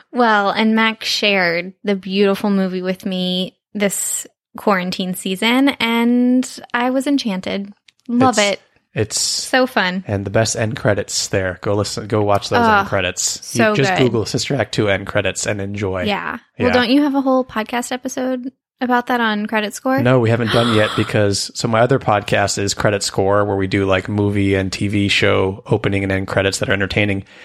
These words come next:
Speaker 2: And I've been threatening Gary with doing Sister Act two 'cause I love those end credits, and he's been, like,
Speaker 1: They're
Speaker 2: fighting
Speaker 1: so
Speaker 2: me.
Speaker 1: good.
Speaker 2: Yeah.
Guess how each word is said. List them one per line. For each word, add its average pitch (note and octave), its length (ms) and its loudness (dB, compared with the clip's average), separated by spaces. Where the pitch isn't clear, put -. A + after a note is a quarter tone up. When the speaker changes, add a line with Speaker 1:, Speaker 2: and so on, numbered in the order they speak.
Speaker 2:
And G#2+ 80 -2
I've G#2 100 0
been G#2 120 2
threatening A2+ 560 0
Gary F#2+ 300 0
with G2 140 -2
doing G2+ 180 0
Sister - 300 -2
Act F#2 180 -2
two G2 120 0
'cause - 120 -4
I F#2+ 80 2
love G2+ 240 -2
those G2+ 160 -2
end G2 120 -4
credits, G2 300 -2
and G2+ 100 -8
he's G2+ 200 -6
been, F#2+ 180 -8
like, F#2 180 -12
Speaker 1:
They're D#4 140 2
Speaker 2:
fighting - 140 0
Speaker 1:
so B3+ 200 2
Speaker 2:
me. A#3 60 0
Speaker 1:
good. F#3+ 500 -4
Speaker 2:
Yeah. G2 260 -2